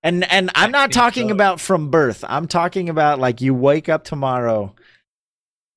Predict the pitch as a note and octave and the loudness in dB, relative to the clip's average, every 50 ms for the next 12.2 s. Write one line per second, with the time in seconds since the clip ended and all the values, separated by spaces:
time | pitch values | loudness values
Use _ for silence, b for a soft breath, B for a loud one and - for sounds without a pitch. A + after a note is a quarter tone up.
0 | _ _ _ _ _ _ _ _ - A2+ A#2 A#2 A#2 A#2 A2+ A2+ G#2+ G2 - - | _ _ _ _ _ _ _ _ -4 -2 -2 -2 -2 -4 -6 -6 -8 -10 -16 -18
1 | B2 A#2 A2+ C3 B2+ B2+ B2+ A#2+ A2+ G2 B2+ B2+ B2 A#2+ B2 B2+ C3 C3 B2+ B2 | -12 -4 -2 0 0 0 0 -2 -6 -8 -6 -6 -4 -2 -2 -2 -2 0 0 0
2 | A#2+ A#2 A2+ G#2 G#2 G2+ G2+ F#2 - _ _ _ _ _ _ _ _ _ _ _ | 0 0 0 -2 -2 -6 -8 -10 -14 _ _ _ _ _ _ _ _ _ _ _
3 | _ _ b b b b b b b b b b A2+ G#2 - - A#2+ B2 A2+ - | _ _ b b b b b b b b b b -10 -10 -8 -6 -8 -8 -6 -4
4 | - A2 C3 C3 G#2+ - - - G#2+ G#2 G#2 - G#2+ G#2+ G#2 G2+ G2+ G2 F#2+ F#2 | -4 -4 -2 -2 -4 -4 -6 -6 -6 -6 -6 -8 -8 -8 -6 -6 -6 -8 -8 -8
5 | G2+ G#2+ G#2+ G2 G2 - - - - - - - _ _ _ - A2+ A2+ A2+ A#2 | -8 -8 -8 -10 -10 -14 -16 -18 -18 -20 -20 -20 _ _ _ -8 -4 -2 -2 -2
6 | A#2 C3+ E3 E3 D#3 F#3 F#3 E3+ E3 D#3 D3+ C#3+ D3 D#3 D#3 D3 C#3 B2+ A2+ A2 | -2 -2 -4 -6 -6 -6 -4 -4 -4 -4 -4 -2 -2 -2 -2 -2 -4 -4 -2 -2
7 | G#2 G#2 A#2 B2+ C3 A#2+ G#2+ F#2+ F#2 G#2 G2+ G#2 G#2 A#2+ A#2+ A#2+ A#2+ A#2+ A#2+ A#2+ | -4 -2 -2 -2 -2 -2 -4 -6 -8 -8 -6 -6 -6 -6 -8 -8 -8 -8 -10 -10
8 | A#2+ A#2 - - A#2 G#2 F#2 F2+ G#2+ A2 G#2+ G#2+ G#2 G2+ G#2 G#2+ G#2 - - B2 | -10 -12 -10 -8 -8 -8 -8 -10 -12 -12 -10 -10 -10 -10 -10 -10 -10 -8 -8 -6
9 | A2+ A2 G#2 G2 - - F2+ F#2 G2 F2 F2+ E2 D2 D2 - - - - - - | -4 -4 -4 -6 -8 -8 -10 -10 -10 -10 -12 -14 -14 -14 -16 -16 -16 -16 -16 -16
10 | - - - _ _ _ _ _ _ _ _ _ _ _ _ _ A#2 A2+ G2+ F2 | -18 -20 -20 _ _ _ _ _ _ _ _ _ _ _ _ _ -12 -10 -10 -12
11 | - _ _ _ - A2+ A2+ A#2+ B2 A#2+ - C#3+ B2 A#2 A2 - G#2+ F2+ F#2 G2+ | -12 _ _ _ -8 -6 -4 -4 -6 -6 -8 -8 -6 -8 -6 -6 -8 -8 -6 -8
12 | G#2 G2 E2+ - | -8 -8 -10 -12